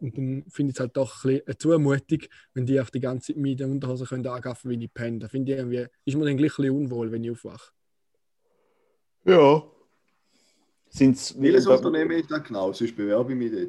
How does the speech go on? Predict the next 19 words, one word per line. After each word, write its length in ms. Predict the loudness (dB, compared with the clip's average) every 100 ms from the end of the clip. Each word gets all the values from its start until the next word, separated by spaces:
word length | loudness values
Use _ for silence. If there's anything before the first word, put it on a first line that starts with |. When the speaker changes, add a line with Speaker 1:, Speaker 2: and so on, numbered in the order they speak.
| -8
Speaker 3:
dort. 120 | -16 -12 -14 -14 _ _ _ _ _ _ -20 -12
Speaker 1:
Wieso 220 | -4 2 4
willst 200 | 4 2
du 40 |
auch 80 | 2
mal 100 | 2
reingehen? 240 | 2 0 -4 -8
An 100 | -2
dem 200 | 2 4
lache 200 | 4 0
ich 60 | -4
den 40 |
Vorhang 360 | -4 -6 -2 -2
auf, 120 | -2
wenn 140 | -4 -2
du 140 | -2
kommst, 240 | -2 -10
Gavin. 300 | -10 -10 -4
Speaker 2:
Ja. 240 | 2 2